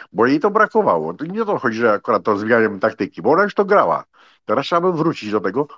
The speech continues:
urozmaicić, bo, bo została przewidywalna dla wszystkich przeciwniczek. I takie ruchy, być może ten turniej się nie potoczy, ale jeżeli będzie to w tym kierunku szło, no musi serwis poprawić, to jest, to jest jedna rzecz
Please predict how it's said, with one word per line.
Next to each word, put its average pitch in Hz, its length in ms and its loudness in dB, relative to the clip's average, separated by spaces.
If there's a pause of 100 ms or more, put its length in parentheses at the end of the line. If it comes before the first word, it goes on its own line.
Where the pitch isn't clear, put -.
urozmaicić, 160 680 0
bo, 175 180 -4
bo 139 280 -4
została 139 460 2
przewidywalna 120 840 -2
dla 220 140 -2
wszystkich - 320 -14
przeciwniczek. 214 920 -4 (480)
I 110 100 -2
takie 156 300 2
ruchy, 139 340 0 (340)
być 151 220 0
może 151 320 4
ten 135 200 0
turniej 135 360 2
się 135 160 -2
nie 131 100 0
potoczy, 120 420 -4
ale 143 120 2
jeżeli 143 200 -2
będzie 131 160 -2
to 131 60 -4
w - 60 -16
tym 143 200 -4
kierunku 131 300 0
szło, 76 300 -8 (440)
no 113 100 0
musi 139 240 -2
serwis 98 480 -2
poprawić, 90 560 -4
to 113 100 0
jest, - 200 -6
to 101 80 -2
jest 87 240 -4
jedna 95 360 2
rzecz 127 280 0